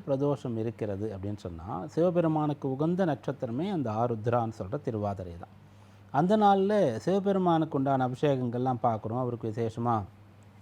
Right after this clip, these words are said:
அலங்காரங்கள்லாம் பண்றோம் அப்படி சொல்லும்போது, அது நமக்கு என்னன்னா,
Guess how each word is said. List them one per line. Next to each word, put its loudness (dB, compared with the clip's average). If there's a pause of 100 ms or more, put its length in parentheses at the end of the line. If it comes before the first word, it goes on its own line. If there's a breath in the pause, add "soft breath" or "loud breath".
(140)
அலங்காரங்கள்லாம் 4
பண்றோம் -8
அப்படி -10
சொல்லும்போது, -10 (360 loud breath)
அது 2
நமக்கு 0
என்னன்னா, -4